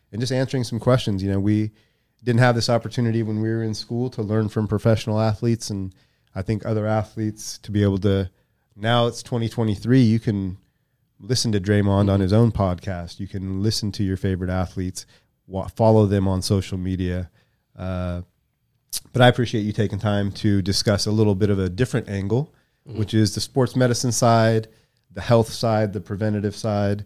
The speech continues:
Speaker 1: and, um, you know, share what you went through, uh, as a ten-year N F L vet. And, um, yeah, it's always a pleasure, always good times to hang out.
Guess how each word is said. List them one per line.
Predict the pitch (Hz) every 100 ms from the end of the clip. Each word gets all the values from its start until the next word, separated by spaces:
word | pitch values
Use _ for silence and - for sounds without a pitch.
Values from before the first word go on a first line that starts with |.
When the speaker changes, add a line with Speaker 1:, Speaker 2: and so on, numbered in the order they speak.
| _ _ _ _ -
Speaker 1:
and, | 101 98 95 95 92
um, | 95 95 92 92 110
you |
know, | 113
share | 110 143 123
what | 113
you | 113
went | 110 110 101
through, | 107 107 101 _ _ _ _ 98
uh, | 92 87 92 92 90 _ _
as | - 95 90
a | 95 95 92 85 - _ _ _ -
ten-year | 117 101 101 92 95
N | 101
F | 95 101
L | 92
vet. | 87 95 92 - -
And, | - 87 87 87 90
um, | 90 87 87 85 - _
yeah, | 107 95
it's | 87
always | 104 101 92
a |
pleasure, | - 104 101 101
always | 95 98 95
good | 90 104 90
times | 104 95 -
to | 95
hang | 101
out. | 98 98 104